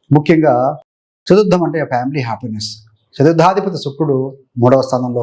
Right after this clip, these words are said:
కేతుతో ఉండి కుజుతో చూడబడుతూ ఉంటాడు. కాబట్టి మదర్ హెల్త్ విషయంలో జాగ్రత్త, అమ్మ ఆరోగ్య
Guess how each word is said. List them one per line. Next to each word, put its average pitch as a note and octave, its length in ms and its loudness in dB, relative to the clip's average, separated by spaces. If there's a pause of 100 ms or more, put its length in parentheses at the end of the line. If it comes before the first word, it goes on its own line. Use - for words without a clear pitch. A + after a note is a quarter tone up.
(120)
కేతుతో C3+ 340 0 (100)
ఉండి A#2 180 -2 (100)
కుజుతో C3+ 320 0
చూడబడుతూ A2+ 380 -2 (120)
ఉంటాడు. G2+ 280 -8 (220)
కాబట్టి A#2 300 0 (580)
మదర్ F#3+ 300 2
హెల్త్ A#2 260 0
విషయంలో A#2+ 340 -4
జాగ్రత్త, - 380 -8 (480)
అమ్మ D#3+ 120 4 (160)
ఆరోగ్య B2+ 260 0